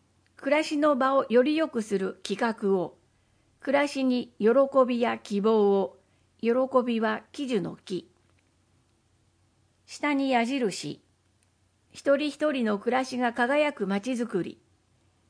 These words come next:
災害を通して得た三要素が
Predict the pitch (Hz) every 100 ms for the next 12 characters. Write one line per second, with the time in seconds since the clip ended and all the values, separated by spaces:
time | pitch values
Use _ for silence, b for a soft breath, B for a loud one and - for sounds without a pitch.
0 | _ _ _ _ - 277 311 320 311 311
1 | 302 302 302 - 220 220 220 202 233 262
2 | 294 269 233 190 180 180